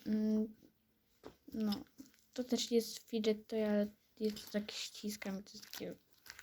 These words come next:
To jakby na podróż, to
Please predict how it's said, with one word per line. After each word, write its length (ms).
To 340
jakby 540
na 300
podróż, 840
to 400